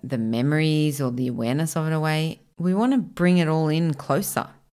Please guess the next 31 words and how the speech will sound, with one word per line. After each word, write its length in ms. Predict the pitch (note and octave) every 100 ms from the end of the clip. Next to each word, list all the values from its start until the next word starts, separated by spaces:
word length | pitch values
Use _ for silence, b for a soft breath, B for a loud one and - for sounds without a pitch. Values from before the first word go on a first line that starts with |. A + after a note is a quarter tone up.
| _ _ _ B B B
and 140 | - D3+
allow 440 | D3+ D3 C#3+ G#3
it 140 | C#3 -
and 180 | D#3
give 140 | D#3+ D#3
it 120 | -
some 200 | - D3+
space. 520 | - - F3 - -
So 240 | - - D#3
creating 460 | - D3+ D3 D3+
more 260 | C#3+ C#3 D3
space 520 | - C3 C3+ B2+ C3+
by 240 | - D3
allowing 640 | C#3 C#3 B2+ C#3+ B3 B3 E3
those 280 | - - -
things. 580 | - B1+ - - - _ b b b
You'll 160 | D#3+
be 60 | D#3
surprised. 580 | - C3 B2+ G#2+ - - B B
It 140 | - C#3
sounds 300 | D#3+ E3+ D#3+
counterintuitive, 760 | D#3 C#3+ C3+ C3 C3 C3 - - - B B B
but 100 | C3
it's 180 | C3 C#3
not. 280 | D3 A#2 -
It 200 | C3+ C#3
does 540 | C#3+ C#3+ D3+ D#3+ C#3+ -
actually 640 | C3+ A#2 - - C#3 B2
create 400 | B2+ - C3+ B2
more 180 | - A#2
space. 600 | A#2+ - B2 - - -